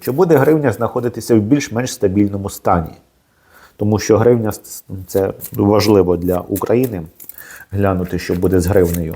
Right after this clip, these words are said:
Не забувайте ставити лайки. Питання особистого характеру за номером на сторінці в Тіктоці, в Ютубі. Добре, чотири карти на циганській колоді. Давайте витягну. І чотири карти,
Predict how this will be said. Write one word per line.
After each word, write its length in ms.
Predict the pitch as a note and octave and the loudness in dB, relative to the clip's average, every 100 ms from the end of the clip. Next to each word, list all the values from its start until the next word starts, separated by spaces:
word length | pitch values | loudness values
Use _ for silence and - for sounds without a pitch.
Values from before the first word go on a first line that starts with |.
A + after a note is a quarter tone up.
| - | -2
Не 120 | C3+ | 2
забувайте 460 | C3+ A#2+ B2+ A#2 B2 | 4 4 4 4 0
ставити 420 | - B2 B2+ D3+ | -4 -4 -2 -4
лайки. 460 | D3+ F3+ F#3 F3 D#3 - - - - - - _ | 0 -2 -2 -8 -10 -10 -16 -16 -20 -20 -20 _
Питання 380 | - - A#2 G2+ | -2 2 0 2
особистого 500 | F#2+ G#2+ G#2 - F#2+ | -2 0 0 0 0
характеру 420 | A2 G2+ - G2+ | 0 -2 0 0
за 120 | F#2 | 2
номером 300 | G#2 G2+ G2 | 0 2 0
на 120 | F#2+ F#2 | 0 -4
сторінці 360 | - G#2 F2+ | -2 -4 -2
в 40 | F#2+ | -4
Тіктоці, 440 | G2 - G2 - | -4 0 0 0
в 40 | F#2+ | -2
Ютубі. 500 | A2+ A2+ F3+ C#3+ C#3+ - _ _ - - - - | -2 0 2 2 0 -8 _ _ -20 -20 -20 -2
Добре, 300 | G3 E3 D3 | 2 4 2
чотири 340 | - - E3+ | 2 2 4
карти 380 | D3+ C#3+ B2 B2+ | 4 2 2 -2
на 320 | A#2+ A2+ F2+ - - - - - - - - - _ _ _ _ _ - - - - | 0 0 0 -10 -20 -20 -20 -20 -20 -20 -20 -20 _ _ _ _ _ -20 -20 -20 -8
циганській 540 | - B2 G#2+ G#2 - C3 | 2 2 2 -2 -2 0
колоді. 360 | D3+ D#3+ E3+ F3+ - _ _ | 4 4 2 -6 -14 _ _
Давайте 420 | C#3 D3 C#3+ C#3+ | 0 2 2 0
витягну. 540 | C#3 C#3+ C#3+ C3 C3+ C3+ - - _ _ _ _ - | 2 2 0 0 -2 -6 -12 -20 _ _ _ _ -4
І 240 | D#3 E3+ E3+ - - | 0 0 -2 -12 -16
чотири 400 | - A#2+ C#3+ C#3 | -12 0 2 2
карти, 500 | - A#2+ A#2 B2 | 2 0 2 -2